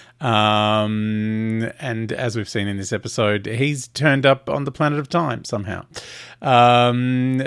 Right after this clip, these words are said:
uh, Squally also says, "I think Dan being able to withstand Carvanista's mind control is gonna be vitally important to the plot."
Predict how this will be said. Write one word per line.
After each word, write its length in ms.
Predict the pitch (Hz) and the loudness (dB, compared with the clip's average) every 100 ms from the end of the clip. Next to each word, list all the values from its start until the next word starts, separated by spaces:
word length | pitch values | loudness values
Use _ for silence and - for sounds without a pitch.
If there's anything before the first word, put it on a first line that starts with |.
| - | -4
uh, 520 | 131 120 113 110 - | -2 0 2 -2 -6
Squally 320 | - 139 131 | -4 0 2
also 200 | 127 - 107 | 0 -2 -4
says, 260 | 117 110 | -2 0
"I 80 | 104 | -2
think 200 | - 143 | -4 -4
Dan 220 | 123 120 | -2 -2
being 200 | 110 113 | -2 -2
able 140 | 110 113 | -2 -4
to 80 | |
withstand 560 | 104 107 - 123 110 104 | -6 -6 -6 -4 -4 -4
Carvanista's 600 | - 107 107 107 - 101 | -4 -4 -4 -8 -10 -10
mind 480 | 110 110 135 170 156 | -6 -4 0 -2 -2
control 720 | 156 127 - 104 92 98 127 - - _ | -4 -4 0 2 2 -2 -8 -14 -20 _
is 160 | 131 | -12
gonna 200 | - 113 | -4 -2
be 100 | 107 | -2
vitally 600 | 101 98 110 110 - 120 110 | -6 -4 -2 -2 -2 -4 -4
important 480 | 98 113 107 120 | -4 -4 -4 -6
to 80 | 113 | -6
the 100 | 101 | -8
plot." 400 | - 123 123 - | -6 -2 -2 -4